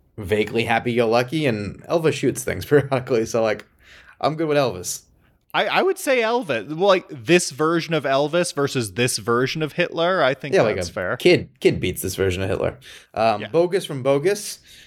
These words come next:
Speaker 1: or Drop Dead Fred from Drop Dead Fred? I guess we're going Drop Dead Fred.
Speaker 2: I guess so by default,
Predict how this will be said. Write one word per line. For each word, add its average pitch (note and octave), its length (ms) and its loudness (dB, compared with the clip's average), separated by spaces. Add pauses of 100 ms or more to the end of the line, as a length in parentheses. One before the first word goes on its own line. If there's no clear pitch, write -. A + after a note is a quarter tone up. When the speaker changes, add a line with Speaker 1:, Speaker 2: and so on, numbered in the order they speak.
(100)
Speaker 1:
or G#2 100 0
Drop D#3 320 0
Dead D#3 240 0
Fred C#3+ 300 2
from A#2+ 120 -8
Drop B2 280 0
Dead A2+ 180 0
Fred? G2 240 0
I E2+ 80 -4
guess C#3+ 180 0
we're D#3 60 -4
going A2 220 0
Drop G#2+ 240 0
Dead A2 160 0
Fred. F#3+ 340 -2 (580)
Speaker 2:
I G2 280 -2
guess A#2 240 -2
so D3+ 240 2
by A#2 140 0
default, A2+ 540 -2